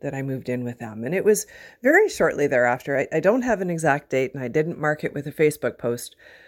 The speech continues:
It was very shortly thereafter when I decided to heal and begin this journey. And I,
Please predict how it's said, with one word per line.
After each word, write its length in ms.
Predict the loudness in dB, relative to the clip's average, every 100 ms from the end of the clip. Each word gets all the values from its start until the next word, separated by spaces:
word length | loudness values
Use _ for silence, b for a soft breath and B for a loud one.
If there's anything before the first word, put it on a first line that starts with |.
| B B B _ _ _ _ _ _ _ _ _ _ _ _ _ _ 0
It 80 |
was 160 | 2 4
very 300 | 4 4 0
shortly 400 | -2 -2 0 -2
thereafter 600 | 0 -2 -2 -6 -8 -8
when 200 | -8 -10
I 160 | -10 -10
decided 720 | -10 -8 -6 -4 -4 -6 -12 -8
to 540 | -6 -4 -4 -4 -8 _ _ _ _ _ _ _ _ _ _ _ _
heal 500 | -2 2 0 -2 _
and 140 | -10 -8
begin 340 | -6 -6 -6
this 260 | -6 -8 -12 _ _ _ _ -16
journey. 460 | 0 0 0 -4 -14 _ _ _ b b b b b b b b b _ _ _ _ _ _ -2
And 160 | 0
I, 240 | 2 2